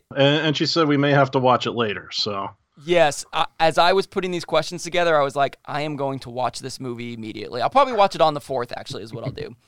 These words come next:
Speaker 2: <laughs> All right, so in the movie, The Sandlot, who signed the baseball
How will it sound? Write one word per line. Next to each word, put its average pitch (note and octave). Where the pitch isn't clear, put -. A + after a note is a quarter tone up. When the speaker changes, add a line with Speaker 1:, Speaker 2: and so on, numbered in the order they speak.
Speaker 2:
<laughs> -
All A#3
right, G3+
so G#3+
in A#3+
the C4+
movie, G#3
The D#3+
Sandlot, E3
who C#4
signed F#3+
the D3+
baseball B2+